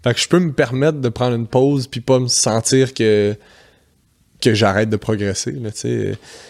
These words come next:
Fait que, ouais, ben, j-, tu sais, ultimement, quand tu, euh, c-,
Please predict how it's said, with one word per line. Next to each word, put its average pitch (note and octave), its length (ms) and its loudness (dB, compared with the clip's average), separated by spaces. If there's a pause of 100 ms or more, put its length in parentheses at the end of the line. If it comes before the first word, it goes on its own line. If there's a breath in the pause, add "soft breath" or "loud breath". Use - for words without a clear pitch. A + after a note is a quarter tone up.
(760 loud breath)
Fait A2 200 -2
que, G#2+ 200 2
ouais, C3 260 4
ben, G#2+ 400 4
j-, G#2 240 -6
tu B2+ 220 2
sais, B2 40 -14 (160)
ultimement, B2+ 640 2
quand A#2 240 2
tu, - 180 -2 (1300)
euh, A2 440 2
c-, - 280 -4